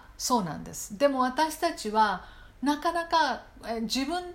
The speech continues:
自分のリアリティのような、また社会が言うような現実、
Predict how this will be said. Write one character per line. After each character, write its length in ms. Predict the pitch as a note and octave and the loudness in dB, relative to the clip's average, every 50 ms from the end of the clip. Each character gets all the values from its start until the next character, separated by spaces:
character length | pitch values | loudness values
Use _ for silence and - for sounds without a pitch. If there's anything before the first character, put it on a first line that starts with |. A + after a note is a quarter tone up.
| - - - | -14 -14 -12
自 220 | B3 A3+ B3 C#4 C#4+ | -8 -4 -2 -2 0
分 220 | D#4 F4 F4+ F4+ | 0 -2 -2 -2
の 140 | F4 F4 E4+ | -2 -2 0
リ 180 | C#4+ C#4+ D4 | 0 0 0
ア 80 | D4+ D#4 | 2 0
リ 140 | D4+ C#4+ A3+ | 0 -2 -6
テ 120 | - G3 | -6 -6
ィ 120 | F3+ F3 E3 | -4 -4 -4
の 100 | D#3+ D#3+ | -4 -4
よ 200 | D#3+ D#3+ D#3 D#3 | -4 -4 -4 -6
う 40 | |
な、 200 | D#3 D#3 D#3 - - - - - - - | -6 -8 -10 -12 -14 -20 -20 -20 -4 -4
ま 100 | A#3+ A#3+ | -2 0
た 240 | B3 C4 C4 B3 | 2 2 2 2
社 200 | A#3+ - - D#4+ | 0 -2 -2 -2
会 340 | E4 E4 - F4+ F4 E4 C4 | 2 4 6 6 6 6 4
が 100 | B3 A#3 | 2 2
言 220 | A3 G#3+ A3 A3+ A3+ | 2 2 0 -2 -2
う 80 | A3+ | 0
よ 220 | A3 A#3+ A#3+ A#3 A3 | 0 0 2 2 0
う 40 | |
な 220 | A3 A3+ A3 G3+ F3+ | 0 0 0 -2 -2
現 280 | C#3+ F#3 F#3 F#3+ F#3 | -2 -2 -2 0 0
実、 440 | F3 E3+ F3 F3 - F3 E3 D#3 - | 0 -2 -4 -6 -8 -8 -10 -10 -10